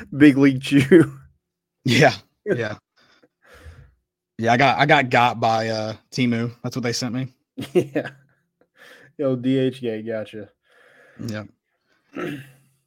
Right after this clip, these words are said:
Speaker 2: Hey, did
Speaker 1: Um,
Speaker 2: you see, uh, this is kind of the most important, but I'm gonna go ahead and do it 'cause it,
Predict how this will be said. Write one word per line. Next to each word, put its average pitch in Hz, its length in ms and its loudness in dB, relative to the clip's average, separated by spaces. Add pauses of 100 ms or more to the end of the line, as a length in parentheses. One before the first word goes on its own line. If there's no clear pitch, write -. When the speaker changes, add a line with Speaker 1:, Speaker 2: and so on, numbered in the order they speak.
(180)
Speaker 2:
Hey, 180 160 4
did 151 140 4
Speaker 1:
Um, 143 80 2
Speaker 2:
you 240 80 2
see, 247 320 -2
uh, 147 440 4 (260)
this 180 140 -2
is 233 100 -2
kind 180 140 0
of 151 40 0
the 131 140 0
most 123 160 -6
important, 107 580 -10 (100)
but 117 80 -6
I'm 117 60 -4
gonna 120 140 -4
go 117 80 -6
ahead 120 140 -4
and 107 80 -6
do 113 100 -6
it 107 100 -10
'cause 113 140 -14
it, 113 160 -12